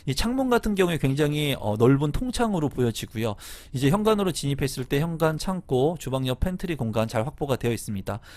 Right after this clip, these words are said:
안방 같은 경우에도 그렇게 좁지 않는 구조로 보여지고요. 이제 추가적인 공간들이 또 이렇게 있는 것을 볼 수가 있습니다. 유상 선택했을 때는 주방 팬트리로 또 활용을 할 수가 있고 또 안방의 드레스룸과 파우더룸도,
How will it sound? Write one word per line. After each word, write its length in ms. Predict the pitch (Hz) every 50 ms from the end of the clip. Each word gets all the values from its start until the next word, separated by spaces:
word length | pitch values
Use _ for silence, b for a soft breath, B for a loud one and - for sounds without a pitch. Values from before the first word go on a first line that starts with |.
| B B B
안방 380 | - 110 123 139 220 214 226 214
같은 320 | 175 151 - 208 202 202
경우에도 400 | 196 196 185 180 180 170 151 151
그렇게 280 | 127 139 135 123 - 127
좁지 380 | - 139 135 - - - 208
않는 360 | 175 135 127 127 135 139 139 127
구조로 340 | - 131 143 143 135 135
보여지고요. 680 | 131 - 139 139 131 113 - 113 - 117 123 135 123 B B B B B B B B
이제 180 | 139 131 151 147
추가적인 520 | - - - 277 254 254 254 240 240 185
공간들이 600 | - 147 143 143 185 208 202 180 151 135 127 123 -
또 80 | - 127 117 117 117 113 107
이렇게 220 | 110 120 - 120
있는 240 | 110 107 131 156 165
것을 340 | 151 127 104 - 110 113 113
볼 160 | - 135 131
수가 220 | - - 170 175
있습니다. 500 | 135 - - - 104 101 95 - 110 104
유상 260 | 104 117 - 156 151 143
선택했을 560 | - 185 185 - 190 - 190 170 - 170 139
때는 340 | - 135 131 147 160 120 B B B B B B
주방 320 | - - 131 131 143 143 139
팬트리로 520 | - 196 202 - 196 175 147 123 123 117
또 140 | - 123 117
활용을 320 | 135 165 160 160 156 147
할 80 | 151 147
수가 280 | 143 - 156 151 131
있고 340 | 101 - - - 123 107 B B B B B B B -
또 380 | - 143 139 139 135 135 127 113 -
안방의 420 | 117 131 143 - 175 170 165 151
드레스룸과 600 | - - 160 160 - 170 147 135 123 113 113 -
파우더룸도, 800 | - - 185 185 170 165 135 117 113 117 107 117 110 110 143